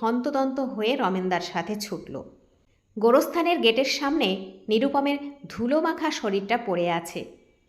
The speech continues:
সুমন গিয়ে মুখে একটু জল দিতেই রক্তবর্ণ চোখে তাকালো নিরুপম। সুমন উদ্বিগ্ন হয়ে মুখটা নিচু করে বলল,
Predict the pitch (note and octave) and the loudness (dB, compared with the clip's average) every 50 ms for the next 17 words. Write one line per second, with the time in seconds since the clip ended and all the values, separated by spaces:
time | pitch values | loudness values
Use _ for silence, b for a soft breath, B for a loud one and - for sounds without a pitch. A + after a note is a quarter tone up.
0 | _ _ - - - B3 A3+ A#3+ B3+ C4 B3 A3 - A3+ A#3 A3+ G#3 G#3 G#3 - | _ _ -6 -4 -2 0 2 2 2 2 0 0 0 2 2 2 2 2 -2 -8
1 | - - - - G3 G3 F#3+ G3 - A#3 A3+ A3+ A#3 A#3 F3+ - F3 E3 E3+ F3+ | -14 -14 -6 -2 -2 -2 0 0 0 0 0 2 0 -2 -2 0 0 2 2 2
2 | F#3 F3+ G#3 G#3 G#3 A3+ G3 G3+ G3+ - - - - - - F#3 F#3 F#3 F#3 - | 2 0 0 0 0 0 0 0 -2 -6 -12 -16 -14 -4 0 0 0 0 0 -4
3 | - G#3+ G3 G3+ G3 G3 G3 G3 F#3+ F#3+ F#3 F3+ F3+ - F3+ F#3+ F3 E3 E3 - | -4 -2 -2 -2 -2 -2 -2 -4 -4 -4 -6 -6 -6 -6 -6 -4 -4 -4 -2 -2
4 | E3 F3+ A#3+ C4+ A#3+ F3 D#3 D#3+ D#3 D#3 D#3 D#3 D3 - - - _ _ _ _ | -2 -2 -2 -2 -2 -4 -4 -4 -4 -4 -6 -6 -6 -10 -14 -20 _ _ _ _
5 | _ b b b b b b b b b - - D4 C#4+ D#4 C#4 B3 C4+ C4 - | _ b b b b b b b b b -2 0 2 4 4 4 4 2 2 2
6 | A#3+ B3+ - G#3 G#3 C4 C4 B3+ B3 B3+ C4 - - A#3 A#3 C4 C#4 C4 A3+ G#3 | 2 2 4 2 0 0 0 2 2 2 2 4 4 4 4 4 4 4 2 0
7 | G#3 - G#3 F#3+ F#3 F#3 G3+ G#3 G3+ - B3 B3 B3 B3 B3+ B3 G3+ G3+ G3 G#3+ | 0 2 0 2 2 2 2 0 0 -2 -2 0 0 0 2 2 2 0 0 0
8 | A3+ C#4+ | -2 -4